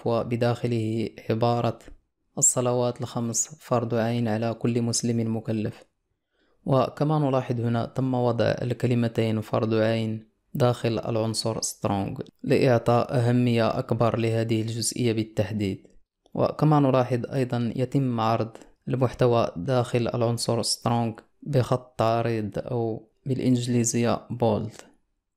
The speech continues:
كل مستوى من مستويات تشعب العنصر strong يعطي أهمية أكبر للنص الذي بداخله.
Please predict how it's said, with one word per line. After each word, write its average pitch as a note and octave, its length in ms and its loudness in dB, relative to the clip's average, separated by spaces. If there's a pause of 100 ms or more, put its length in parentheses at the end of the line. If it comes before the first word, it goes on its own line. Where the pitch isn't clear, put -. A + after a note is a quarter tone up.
(500)
كل D3+ 240 4
مستوى B2 600 2
من B2+ 160 0
مستويات A#2+ 720 0
تشعب A#2 500 2
العنصر A2+ 560 2
strong A#2 720 -2
يعطي A2+ 500 0
أهمية A#2+ 480 2
أكبر A2+ 680 0
للنص A#2 440 0
الذي A2+ 380 0
بداخله. G#2 600 -2